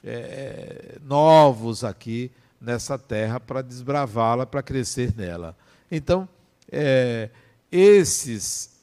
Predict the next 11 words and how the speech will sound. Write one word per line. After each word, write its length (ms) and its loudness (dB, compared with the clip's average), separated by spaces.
espíritos, 840 -6
nós 460 -4
que 180 -12
viemos 480 -8
pra 220 -12
cá, 260 -6
nós 200 -8
temos 260 -10
uma 100 -4
tradição, 760 -4
eh, 840 -4